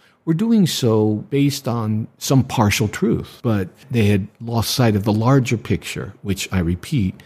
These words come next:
what we're expert in is that we, in the name of Jesus Christ, can command Satan to be gone.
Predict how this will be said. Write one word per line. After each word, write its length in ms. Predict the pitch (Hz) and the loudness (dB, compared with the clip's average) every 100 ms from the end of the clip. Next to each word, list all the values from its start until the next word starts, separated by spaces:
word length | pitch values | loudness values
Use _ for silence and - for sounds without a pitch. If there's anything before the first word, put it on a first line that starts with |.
| _ - | _ -16
what 260 | 104 117 | -6 0
we're 180 | 139 139 | 2 2
expert 460 | 151 139 - - 117 | 0 -2 -4 0 2
in 280 | 104 104 107 | 4 4 2
is 240 | 107 101 | 0 -2
that 240 | 104 95 - - | 0 -4 -6 -8
we, 300 | 104 139 135 135 | 0 4 4 2
in 120 | 107 | 2
the 80 | 98 | 2
name 340 | 110 110 104 | 2 2 2
of 100 | 92 | 0
Jesus 380 | - 98 - 98 | -2 -4 -4 -8
Christ, 500 | - 131 98 101 - | -8 -6 -6 -8 -10
can 180 | - 90 | -8 -6
command 380 | - 107 101 98 | 0 0 0 -2
Satan 400 | 107 95 87 87 | -4 -4 -6 -10
to 120 | 87 | -12
be 120 | 90 | -12
gone. 400 | - 110 120 | -6 -6 -6